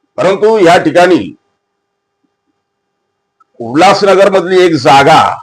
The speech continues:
आणि कल्याण डोंबिवली महानगरपालिकेतल्या एका जागेनं माझं लक्ष वेधून घेतलेलं आहे. अर्थात दोघंही गायकवाड आहेत, गायकवाड बंधू आहेत. ते बंधू म्हणजे ते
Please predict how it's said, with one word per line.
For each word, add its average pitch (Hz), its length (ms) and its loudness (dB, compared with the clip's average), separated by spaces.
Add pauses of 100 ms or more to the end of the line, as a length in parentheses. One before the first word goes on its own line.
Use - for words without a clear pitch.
(1800)
आणि 151 200 -2
कल्याण 170 420 0
डोंबिवली 185 380 2
महानगरपालिकेतल्या 180 1080 2
एका 165 260 4
जागेनं 151 460 2
माझं 143 260 2
लक्ष 139 260 -2
वेधून 110 380 -4
घेतलेलं 85 400 -14
आहे. - 280 -12 (1080)
अर्थात 165 400 0
दोघंही 175 500 2
गायकवाड 156 580 2
आहेत, 113 260 -2 (560)
गायकवाड 147 420 0
बंधू 131 500 -2
आहेत. 107 220 -4 (180)
ते 180 60 0
बंधू 170 280 0
म्हणजे 143 240 -2
ते 143 300 -4